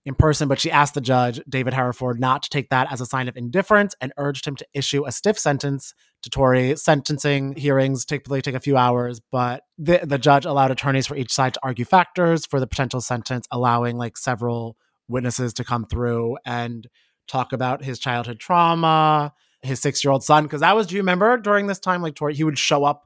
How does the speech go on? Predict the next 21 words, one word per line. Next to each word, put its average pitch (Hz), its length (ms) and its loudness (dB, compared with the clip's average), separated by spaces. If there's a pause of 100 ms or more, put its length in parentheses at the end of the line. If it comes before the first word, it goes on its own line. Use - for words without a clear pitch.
(140)
to 143 80 -16
court 131 300 -4
with, 135 100 -6
like, 127 120 -4
the 131 80 -4
kid 131 180 2
on 131 100 2
his 127 80 2
back 123 280 2
and 131 80 0
everything 131 240 -2
like 135 140 0
that, 135 260 4 (460)
really 127 360 0
milking, 127 320 -4
like, 123 160 -8
the 120 60 -12
photo 127 240 -2
ops 127 180 -2
and 135 80 -8
everything. 131 480 -8